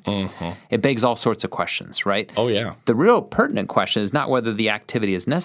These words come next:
Speaker 2: but whether it's safe under
Speaker 1: Right.
Speaker 2: the certain circumstances, right?
Speaker 1: Uh-huh.
Speaker 2: So it's, it's ironic, I suppose, in some ways that it, that government, governments that are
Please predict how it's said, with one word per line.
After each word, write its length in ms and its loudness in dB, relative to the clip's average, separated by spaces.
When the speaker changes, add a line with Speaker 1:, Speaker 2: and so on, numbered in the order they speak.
Speaker 2:
but 160 -2
whether 280 0
it's 300 -2
safe 840 -4
under 160 -4
Speaker 1:
Right. 220 2
Speaker 2:
the 80 0
certain 300 0
circumstances, 840 -6
right? 240 0
Speaker 1:
Uh-huh. 340 -4
Speaker 2:
So 180 6
it's, 280 0
it's 240 0
ironic, 500 0
I 80 2
suppose, 340 0
in 60 0
some 260 0
ways 340 0
that 220 0
it, 240 -4
that 160 -2
government, 360 -2
governments 460 0
that 100 -2
are 220 -2